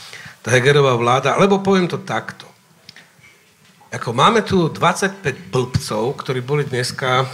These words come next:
akože v Bruseli na samite a dvoch múdrych, hej, ktorí vedia, že to je všetko celé akože inak, hej. Ale je, tých, ja som mal možnosť,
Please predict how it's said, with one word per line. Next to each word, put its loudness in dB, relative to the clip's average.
akože -6
v -12
Bruseli -2
na -2
samite -6
a -4
dvoch 4
múdrych, -2
hej, -8
ktorí -8
vedia, 0
že -4
to -12
je -2
všetko -8
celé -4
akože -8
inak, -10
hej. -4
Ale 4
je, -8
tých, -4
ja 2
som 2
mal 6
možnosť, 2